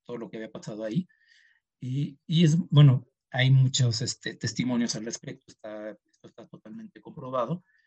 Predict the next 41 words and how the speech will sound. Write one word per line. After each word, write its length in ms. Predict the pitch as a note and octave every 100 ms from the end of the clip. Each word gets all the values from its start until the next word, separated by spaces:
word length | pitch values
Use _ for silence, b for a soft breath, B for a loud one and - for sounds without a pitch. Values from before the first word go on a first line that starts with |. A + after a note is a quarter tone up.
| _ _ _ _
que 420 | A#2+ B2 B2+ -
Eisenhower, 560 | C3+ B2+ C#3 D#3 D3 C#3
el 100 | -
general 420 | B2 C3 D3+ E3
que 80 | D3
estaba 200 | - C3
al 80 |
mando 280 | A#2+ A#2 A#2
de 80 | A2+
las, 400 | G#2 G#2 - -
eh, 160 | - G2+
fuerzas 360 | - - B2
aliadas, 540 | A#2 A2 A2 A#2 - - _ _ _ _ _ _ _ -
eh, 420 | A#2+ A#2+ A#2 - _ _ _ _ _ _ _
mandó 320 | C3+ B2 B2+
llamar 420 | D3+ D#3 C3+ D#3
a 100 | C3
representantes 680 | A2 G#2+ A2 B2+ A#2+ B2 B2+
de 80 | A2
los 160 | G#2
estudios, 400 | A2 - A#2 B2
a 60 | A2+
los 160 | G#2+ -
jefes 280 | B2+ G3
de 100 | E3
los 120 | B2+ -
estudios 340 | - B2 C3+
de 80 | A2+
Hollywood, 440 | B2+ A2 G#2+ G#2+ G#3 _ _ _ _ _
porque 260 | C3+ B2
él 120 | D#3 D#3
quería 280 | F3 D#3+
que 100 | D#3+
hicieran 300 | C#3+ C#3+ C#3+
películas 540 | D3 A#2 B2 - B2 G#2
de 60 |
esos 240 | A#2 A2+ _
temas. 380 | C#3+ D3 D#2 _
O 40 |
sea, 140 | - A2
que, 280 | A#2 G#2+